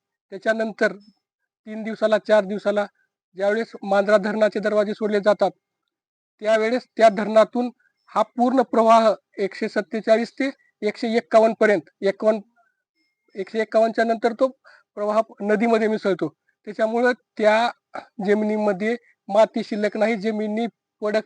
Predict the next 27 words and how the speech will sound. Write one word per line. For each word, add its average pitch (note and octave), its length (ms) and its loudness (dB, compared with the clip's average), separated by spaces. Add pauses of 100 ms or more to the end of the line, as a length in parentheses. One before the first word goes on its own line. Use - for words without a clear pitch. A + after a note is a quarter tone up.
पडल्यासारख्या G3+ 520 0
आहेत. F3 160 -2 (680)
याबद्दल G#3+ 580 0
आम्ही, A#3 260 4 (1300)
अ, A#3+ 100 -10 (480)
बारा, G#3 480 8 (640)
अकरा A3 420 2
दहा G#3 280 2
दोन G#3+ 220 0
हजार G#3 220 2 (100)
पंचवीसला G#3 520 -4 (300)
माननीय G#3 300 0
जिल्हाधिकारी G#3 600 0
साहेब G#3 300 0 (840)
आणि G3 160 -14
कृषी, A3+ 680 -8 (120)
तालुका G#3+ 320 0
कृषी A3 260 -6
अधिकारी G#3 440 2 (220)
यांच्याकडे G#3 720 -2 (480)
जो G#3 80 -10
शासन A3 420 -2
निर्णय A3 280 -4
आहे G#3+ 200 2
दोन G#3+ 200 -6
हजार G3 240 -2
तेवीसचा, G3+ 460 -4